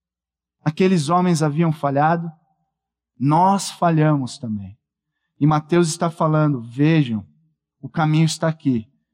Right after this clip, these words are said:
e o caminho é Jesus Cristo." Vejam, o caminho da obediência à sua missão. Versículo dez, "Vão dizer aos meus irmãos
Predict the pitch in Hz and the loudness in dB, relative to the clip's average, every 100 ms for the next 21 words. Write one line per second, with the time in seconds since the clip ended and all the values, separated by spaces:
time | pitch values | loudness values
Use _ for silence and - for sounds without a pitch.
0 | _ 156 160 165 156 147 160 170 151 131 | _ 0 0 0 0 2 2 2 2 0
1 | 147 151 - - 127 110 - _ _ _ | -2 -2 -6 -6 -4 -4 -10 _ _ _
2 | _ _ _ _ _ _ _ _ _ _ | _ _ _ _ _ _ _ _ _ _
3 | _ _ _ _ _ 151 202 185 113 101 | _ _ _ _ _ -2 0 0 -4 -16
4 | _ _ _ _ _ _ - 143 160 175 | _ _ _ _ _ _ -12 -2 2 4
5 | 185 175 156 160 131 135 160 190 170 - | 4 2 2 0 0 0 2 0 -2 -8
6 | 175 _ _ _ - 151 - 165 160 147 | -12 _ _ _ -12 -10 -4 0 2 0
7 | - 139 110 - _ _ _ _ _ _ | -2 -4 -6 -14 _ _ _ _ _ _
8 | _ 120 160 175 - 175 151 170 156 - | _ -4 -2 -2 0 0 2 0 0 -4
9 | - _ _ _ - 208 254 208 202 190 | -14 _ _ _ -4 0 2 4 4 4
10 | 226 226 185 202 180 185 180 208 220 - | 4 2 4 2 4 4 4 4 2 0